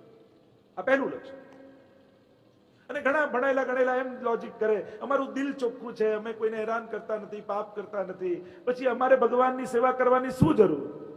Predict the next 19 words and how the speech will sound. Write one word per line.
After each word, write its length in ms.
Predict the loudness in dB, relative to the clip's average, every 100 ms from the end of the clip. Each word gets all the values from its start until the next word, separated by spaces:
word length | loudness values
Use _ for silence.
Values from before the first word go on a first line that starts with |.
| -18 -20 -20 -20 -20 -12
લોકો 160 | -4 2
આવા 180 | 2 4
લોજિક 320 | 2 -2 -8
આપે. 220 | -12 -14 -20 -20 -20 -20 -20 _ _ _ _ _ _ _ _ 2
અરે, 180 | 8 8 8
તારું 360 | 2 2 -2
દિલ 180 | -4 -6
ચોખ્ખું 360 | -4 -4 -4 -4
છે, 60 |
આ 80 | -2
તો 120 | -4
તું 240 | -6 -6 0
કે 180 | 2
છે, 180 | 4 2 2
પાડોશીને 480 | 4 4 4 -2 -2
પૂછ 200 | -2 2
તો 60 |
ખબર 260 | 6 8 8
પડે. 240 | 6 0